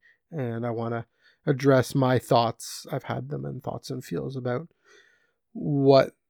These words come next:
that, the implications of, of making that big of a canon change going forward. I do wanna say the, the first episode, uh, Aftermath was, was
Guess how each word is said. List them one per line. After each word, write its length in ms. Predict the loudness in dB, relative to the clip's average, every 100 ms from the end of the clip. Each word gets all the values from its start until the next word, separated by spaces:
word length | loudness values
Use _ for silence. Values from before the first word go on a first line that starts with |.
| _
that, 340 | -4 2 2 4
the 120 | 2
implications 680 | 2 0 -2 -6 -4 -6 -6
of, 240 | -4 -4 -4
of 220 | -6 -6
making 540 | -6 -6 -6 -8 -8 -4
that 220 | -4 -2
big 180 | -4 -4
of 80 |
a 60 | -8
canon 520 | -8 -6 -6 -6 -8
change 680 | -10 -8 -8 -8 -12 -14 -14
going 240 | -10 -10 -12
forward. 480 | -8 -6 -6 -8 -12 _ _ _ -20 -20 _ -4
I 60 | 4
do 240 | 10 12
wanna 220 | 12 10 8
say 280 | 10 10
the, 300 | 8 4 2 2
the 440 | 0 2 2 0
first 380 | -4 2 2 6
episode, 720 | 4 4 4 8 8 8 4 -4 -14 -4
uh, 340 | -2 -2 -6 -4
Aftermath 680 | -2 -2 0 2 2 0 -2
was, 220 | -6 -4
was 220 | -6 -6